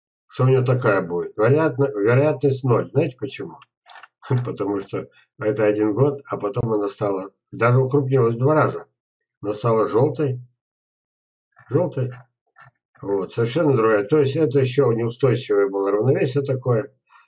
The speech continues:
Вот, э, вот читу-, Мичурина почитайте так с вечера вместо детектива. И вы поймете, что это такое, молодые деревья, насколько они неустойчивы. И опять купить в Москве. Уже двести сорок рублей. Ставки растут.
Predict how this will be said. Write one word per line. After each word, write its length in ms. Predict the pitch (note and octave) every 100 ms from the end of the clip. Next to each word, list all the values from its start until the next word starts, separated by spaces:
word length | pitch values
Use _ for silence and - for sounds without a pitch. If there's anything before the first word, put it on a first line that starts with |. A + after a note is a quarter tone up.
| _
Вот, 320 | G#2+ G2 -
э, 220 | B2 C#3
вот 280 | A#2 G#2 G2+
читу-, 300 | - - B2+
Мичурина 440 | C#3 C3+ G#2 G2 G#2
почитайте 600 | C3+ - - D4 - -
так 200 | - -
с 240 | - -
вечера 380 | A#2+ G#2+ G#2 F#2+
вместо 340 | G2 G2 G2+
детектива. 580 | F#2+ F#2+ G2+ G2 E2 - _ _ _ _
И 140 | D3+
вы 240 | D3 C3+ B2
поймете, 640 | A#2+ B2 C3 A2 F#2+ F2+ _ -
что 260 | - - A2
это 200 | - A#2
такое, 520 | G#2 C3+ A#2+ F#2+ - _ _
молодые 480 | G#2 A2 A2 A2 G#2+
деревья, 400 | A2+ C3 A2+ G2
насколько 460 | G2+ - A2+ A2
они 320 | G#2 G#2+ G2+ F#2+ _ - - - _ _
неустойчивы. 720 | G#2 G#2 - G2+ - F2 D2+ _ _ - _ _ _ _ _ -
И 60 |
опять 440 | E3+ B2+ A#2 G#2+ -
купить 280 | B2+ F3+
в 60 | D3
Москве. 340 | C3+ B2 A2+
Уже 260 | A2 C#3 G3+
двести 340 | D3 F3 -
сорок 420 | C#3+ C3 A2 G#2 G#2
рублей. 280 | G2+ G2+
Ставки 560 | F#2+ - A#2 B2+ B2 D3
растут. 720 | D3+ C#3+ B2 - G2 E2+